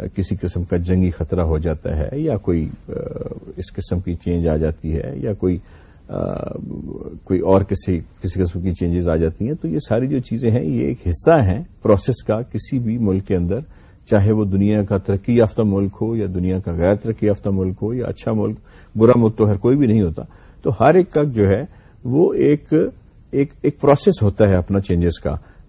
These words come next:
تو ان کو ہم اوائڈ نہیں کر سکتے، وہ ایک پروسیس کا حصہ ہیں۔ ڈیفینیٹلی ان کے ساتھ کچھ تھوڑا سا مارکیٹ میں ہو سکتا ہے کہ بہت بہتری بھی آ جائے اور ہو سکتا ہے کہ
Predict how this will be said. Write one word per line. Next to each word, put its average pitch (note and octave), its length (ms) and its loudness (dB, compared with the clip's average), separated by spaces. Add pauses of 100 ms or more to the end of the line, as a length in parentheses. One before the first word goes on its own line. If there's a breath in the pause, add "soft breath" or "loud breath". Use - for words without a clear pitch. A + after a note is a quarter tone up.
تو - 140 -2 (240)
ان D#3 140 4
کو F3+ 180 4
ہم E3 220 4
اوائڈ G2+ 440 6
نہیں D3 160 4
کر G#2+ 120 4
سکتے، - 460 -4 (160)
وہ C3 300 0
ایک A2+ 460 -2 (360)
پروسیس - 380 2
کا D#2+ 220 0
حصہ D#2 200 -2
ہیں۔ A2+ 220 2 (420 soft breath)
ڈیفینیٹلی B2+ 640 4
ان B2 140 -2
کے A#2 120 -2
ساتھ G2 380 -2 (300)
کچھ - 180 -8
تھوڑا A#2 200 6
سا A2 140 0
مارکیٹ F#2 500 0
میں A2 100 2 (640)
ہو E2+ 80 0
سکتا A#2 360 0
ہے A2 60 0
کہ - 120 0
بہت F#2 280 4
بہتری A#2 360 2
بھی D3 160 2
آ G#2+ 100 4
جائے C#3 200 -4 (400 soft breath)
اور G#2+ 160 2
ہو F#2+ 180 2
سکتا A#2+ 280 -2
ہے C3 40 2
کہ C3+ 100 0